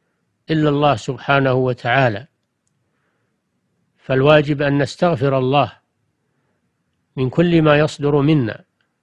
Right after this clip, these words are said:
وكان النبي صلى الله عليه وسلم يكثر من الاستغفار ويكثر من التوبة، مع أنه مغفور له ما تقدم من ذنبه وما تأخر. فنحن أولى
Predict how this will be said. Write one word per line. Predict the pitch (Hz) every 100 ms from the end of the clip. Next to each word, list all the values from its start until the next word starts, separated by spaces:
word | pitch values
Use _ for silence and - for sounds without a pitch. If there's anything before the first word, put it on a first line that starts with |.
| _ _ _ _ _ _
وكان | 127 147 160
النبي | 156 151 147 170 156
صلى | 151 143
الله | 151
عليه | 147 135 143 156
وسلم | 139 123 165 160 147
يكثر | 143 170 - 147
من | 135
الاستغفار | 131 123 - 131 110 151 123 117 _ _ _ _ _ _ _ _ _
ويكثر | 135 156 165 - 147
من | 143 139
التوبة، | - 156 156 120 104 _ _ _ _ _ _ _ _
مع | - 127 147
أنه | 160 156 139
مغفور | 143 131 123 190 170 151
له | 143 135 139
ما | 143
تقدم | 135 127 156 156 147
من | 139 131 127
ذنبه | 156 151 135 127
وما | 127 143 139
تأخر. | - 131 151 - 101 - _ _ _ _ _ _
فنحن | 131 143 151 156
أولى | 151 180 156 139 113